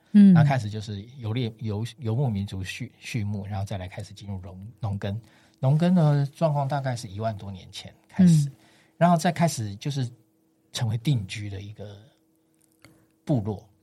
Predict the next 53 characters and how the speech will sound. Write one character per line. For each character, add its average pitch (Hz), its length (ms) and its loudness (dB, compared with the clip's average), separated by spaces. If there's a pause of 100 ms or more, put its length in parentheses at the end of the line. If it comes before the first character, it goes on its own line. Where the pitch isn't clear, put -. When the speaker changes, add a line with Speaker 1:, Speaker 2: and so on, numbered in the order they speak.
Speaker 1:
对。 170 200 6 (160)
Speaker 2:
所 208 240 4
以 202 80 4
呢， 170 140 4
他 190 160 2
在 202 100 2
定 190 220 2
居 151 140 2
的 156 80 2
过 135 180 0
程 113 220 -4
之 104 120 -10
中， 95 220 -10
他 117 160 -6
们 101 140 -6
就 104 120 -10
跟 101 240 -6
环 95 320 -12
境 107 160 -10
之 101 140 -12
间 95 180 -14 (540)
的 - 100 -12
互 107 220 -6
动 98 180 -8
就 98 120 -10
改 - 200 -14
变 - 220 -20
了。 - 60 -20 (160)
Speaker 1:
嗯。 165 260 8 (260)
Speaker 2:
那 147 140 2
他 147 260 2 (160)
定 170 200 2
居 117 160 -2
下 117 200 -4
来， 95 140 -8
所 95 100 -8
以 107 60 -2
周 - 160 -2
边 110 160 -4
就 104 80 -8
有 95 60 -6
很 95 120 -10
多 92 160 -12
什 92 140 -16
么 - 60 -20 (120)
食 - 240 -14
物 107 200 -8
的 95 100 -10
垃 101 160 -6
圾、 92 380 -12
残 95 260 -16
疾。 - 180 -20 (400)
Speaker 1:
嗯。 165 320 6